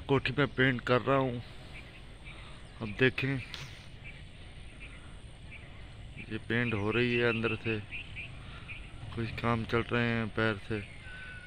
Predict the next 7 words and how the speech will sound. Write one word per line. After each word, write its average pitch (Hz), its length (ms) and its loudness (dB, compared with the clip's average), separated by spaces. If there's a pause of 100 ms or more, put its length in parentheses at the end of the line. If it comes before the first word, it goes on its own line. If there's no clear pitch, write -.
(120)
पैर 123 280 8
की 123 120 2
छत्तें - 320 2
कुछ 110 180 -2
रहती 120 380 4
हैं। 113 220 2 (3000)
देखें, 131 340 6